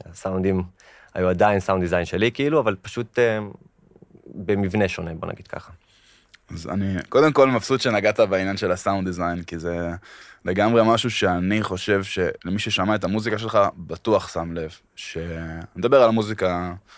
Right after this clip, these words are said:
Speaker 2: האחרונה, ועל מה שנקרא,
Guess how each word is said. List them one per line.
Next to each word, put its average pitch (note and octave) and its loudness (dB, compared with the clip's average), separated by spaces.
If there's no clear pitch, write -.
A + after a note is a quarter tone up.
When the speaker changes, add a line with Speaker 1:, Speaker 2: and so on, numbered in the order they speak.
Speaker 2:
האחרונה, G2 4
ועל F2+ 2
מה G2+ -2
שנקרא, G#2+ 4